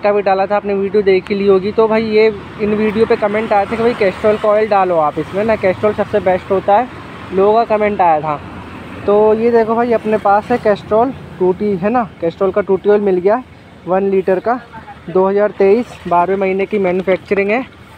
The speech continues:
है ना। तो बहुत से बंदों का कमेंट आया था कि, "भाई, ये वाला ऑयल आप डालो।" तो ये देखो भाई, ख़त्म भी हो गया अपनी गाड़ी में ऑयल, हल्का सा बचा है। इससे पहले कि ये पंप अपना एयर ले ले, अपन ये ऑयल डाल देते हैं। ये है अपने पास कैस्ट्रॉल का, है ना।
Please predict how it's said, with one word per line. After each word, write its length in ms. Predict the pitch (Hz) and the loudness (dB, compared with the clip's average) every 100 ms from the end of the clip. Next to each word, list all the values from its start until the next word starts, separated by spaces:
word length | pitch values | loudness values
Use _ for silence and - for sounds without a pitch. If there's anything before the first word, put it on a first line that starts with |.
| - 220 | -8 -4
है 60 | |
ना। 200 | 247 165 | -2 -2
तो 540 | - 190 196 196 185 170 | -2 2 4 4 0 -2
बहुत 200 | 170 214 | -2 -2
से 140 | - 240 | 2 2
बंदों 280 | 240 247 | 4 0
का 140 | 247 233 | 2 0
कमेंट 220 | 233 226 | 0 2
आया 140 | 214 | 2
था 100 | 220 240 | 0 0
कि, 60 | |
"भाई, 120 | 240 | 0
ये 160 | 214 202 | 2 4
वाला 220 | 214 220 | 4 4
ऑयल 180 | 220 220 | 4 4
आप 160 | 214 196 | 2 2
डालो।" 320 | 185 220 262 - - - - - - - - | 0 0 -4 -8 -20 -20 -20 -20 -20 -16 -4
तो 220 | 170 175 | -2 0
ये 140 | 202 220 | 0 0
देखो 260 | 240 240 | 2 2
भाई, 240 | 240 254 226 - - | 2 -2 -4 -10 -6
ख़त्म 280 | 175 214 | -4 -2
भी 60 | 226 | 2
हो 120 | 214 | 4
गया 120 | 220 | 4
अपनी 180 | 214 214 | 2 0
गाड़ी 240 | 202 196 208 | 0 0 0
में 120 | 202 | -2
ऑयल, 100 | 208 | -2
हल्का 260 | 185 196 | -2 -2
सा 140 | - 214 | -2 0
बचा 280 | 185 185 190 | 0 0 0
है। 200 | 214 - 180 | -2 -8 -12
इससे 200 | - 220 | -4 0
पहले 280 | 208 208 | 2 2
कि 120 | 208 226 | 0 0
ये 100 | 214 | 0
पंप 300 | 202 208 208 | 0 0 -2
अपना 220 | 208 214 | -2 -2
एयर 280 | 185 196 208 | 0 0 2
ले 180 | 202 | 2
ले, 160 | 208 269 - - - - | 2 0 -4 -16 -14 -6
अपन 300 | 175 202 208 | -2 0 0
ये 140 | 214 | 0
ऑयल 280 | 190 196 208 | 2 2 2
डाल 240 | 196 185 185 | 2 2 0
देते 240 | 185 214 | -2 -2
हैं। 80 | 220 | 0
ये 120 | 208 | 2
है 140 | 196 | 2
अपने 240 | 190 196 196 | 2 0 0
पास 220 | 196 214 | 0 0
कैस्ट्रॉल 420 | 180 165 - 156 | -2 -2 -2 -2
का, 120 | 156 | 0
है 80 | 202 | -2
ना। 140 | 226 | -2